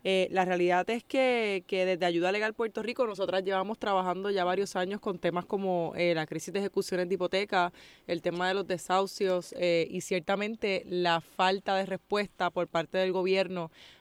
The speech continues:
a, a, a lo, a las personas afectadas por el desastre. Eh, ya antes de María estábamos hablando de un, después de María, eh, el sesenta por ciento de la gente se le denegó asistencia de fema, la gente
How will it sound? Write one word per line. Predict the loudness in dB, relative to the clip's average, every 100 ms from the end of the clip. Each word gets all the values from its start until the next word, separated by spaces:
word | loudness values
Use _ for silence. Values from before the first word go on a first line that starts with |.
| -2
a, | 4 6 6 4 2
a, | 0
a | 2 2 2
lo, | 2 2 0
a | -2
las | -2
personas | -2 -2 -2 -2
afectadas | -2 -4 -2 -2
por | 0 -2
el |
desastre. | -2 -4 -6 -8 -14 -16 _ -20 -20 -20 -10 -2
Eh, | 2 2 0 0
ya | 2 2
antes | 0 -2
de | 2
María | 2 2 0
estábamos | 0 -2 -2 -4
hablando | -4 -4 -4 -4 -4
de | -2 -2 -4
un, | -6 -6 -6 -6 -6 -8 -10 -8
después | -4 -2
de | -2
María, | -2 0 0 0 -2
eh, | -2 -2 -2
el | -6
sesenta | -8 -6 -6 -6 -4
por | -6
ciento | -4 -4 -4 -2
de | -2
la | -2
gente | -4 -6 -6
se | -4
le | -2
denegó | -2 -2 -4
asistencia | -4 -6 -8 -4 -4 -2 -4
de | -4
fema, | -4 -4 -2 -2 -6 -10 -20 -12
la | -4 -4
gente | -4 -4 -4 -4